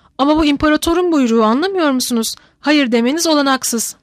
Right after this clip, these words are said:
"E, hep öyle derler zaten, olanaksız." Gral'ın adamlarını başımızdan def etmekte olanaksız gözüküyordu. Hem o zamanlar daha elimizde tırpanlarımızla yabalarımızdan başka şeyimiz de yoktu. "Biz kimseye zarar vermek istemeyiz küçük bey. Hele sizi incitmeyi hiç istemeyiz.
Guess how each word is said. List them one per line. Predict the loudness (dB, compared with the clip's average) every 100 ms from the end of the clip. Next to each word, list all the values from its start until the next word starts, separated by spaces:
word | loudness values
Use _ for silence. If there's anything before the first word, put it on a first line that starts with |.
| _ _ _ _ _ _ _ _ _
"E, | 0 2
hep | 2 4
öyle | 4 4
derler | 4 2 2 0
zaten, | 0 -2 -2 -4
olanaksız." | 0 2 2 0 -2 -6 -6 -8
Gral'ın | 0 2 2 0
adamlarını | 2 2 2 0 -2 -2
başımızdan | -2 -2 -2 0 0
def | -2 -2
etmekte | -2 -4 -2
olanaksız | -2 0 -2 -2 -6 -4
gözüküyordu. | -6 -6 -4 -2 -2 -6 -12 _ -10
Hem | -2 0
o | 2
zamanlar | 2 2 2 2 0 0
daha | 0
elimizde | 0 -2 -2 -4 -4
tırpanlarımızla | -4 -2 0 0 -2 -4 -2 -2
yabalarımızdan | -2 0 -2 -2 -2 -2 0
başka | -2 -2 -4
şeyimiz | -4 -2 -4 -2
de | 0
yoktu. | 0 -2 -8 -10 _ _ -20 _
"Biz | -2 0
kimseye | 0 0 0 0
zarar | 2 2 2
vermek | 2 0 -2
istemeyiz | -6 -6 -4 -2 -4 -6
küçük | -10 -10 -6
bey. | -8 -8 _ _
Hele | 0 2
sizi | 0 -2
incitmeyi | 0 -2 -2 -4 -6
hiç | -2
istemeyiz. | -2 0 -2 0 -2 -6